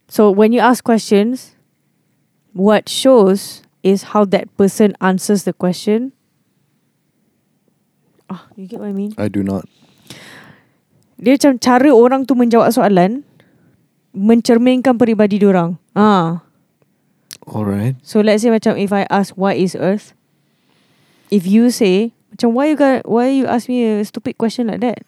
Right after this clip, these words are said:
Speaker 2: Yeah.
Speaker 1: Instead of saying macam, "So Earth is blah, blah, blah, blah, blah, blah."
Speaker 2: Well, actually.
Speaker 1: Well, actually,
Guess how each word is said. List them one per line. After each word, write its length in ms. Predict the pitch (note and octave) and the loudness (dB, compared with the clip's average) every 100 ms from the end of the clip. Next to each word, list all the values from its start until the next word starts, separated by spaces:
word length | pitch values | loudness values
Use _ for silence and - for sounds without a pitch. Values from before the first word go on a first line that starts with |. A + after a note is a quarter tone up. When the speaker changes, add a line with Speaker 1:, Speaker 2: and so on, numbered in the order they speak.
| _ | _
Speaker 2:
Yeah. 400 | - G2+ G2 A2+ A#2 _ _ _ _ _ | -2 -2 -2 -6 -12 _ _ _ _ _
Speaker 1:
Instead 320 | F#3+ F3+ F#3 | -10 -4 -2
of 160 | G3+ F#3 | -2 -4
saying 400 | G#3 F#3+ G3 - | -4 -2 -4 -6
macam, 400 | F#3 F#3+ F#3 F3+ _ _ _ _ _ _ - | -8 -6 -6 -12 _ _ _ _ _ _ -14
"So 240 | - D4 - | 0 0 2
Earth 400 | - G#4+ - - - | 2 2 0 -10 -2
is 320 | A#3+ A#3 - - | 0 0 -4 -6
blah, 160 | F#3+ F#3 | -2 0
blah, 160 | E3+ | -2
blah, 80 | E3 | -4
blah, 160 | D#3+ E3 | -6 -6
blah, 160 | E3 | -8
blah." 220 | E3+ - G3 _ _ _ _ _ - | -10 -12 -14 _ _ _ _ _ -2
Speaker 2:
Well, 240 | D#3+ D#3+ F3 | 2 2 0
actually. 560 | F3 - - F2+ F2 G3 | -6 -2 -2 -2 -2 0
Speaker 1:
Well, 160 | C#4+ - | 0 0
actually, 720 | G4+ - A#3+ G3+ F3+ F3+ A3+ | -4 -4 -2 0 2 0 -2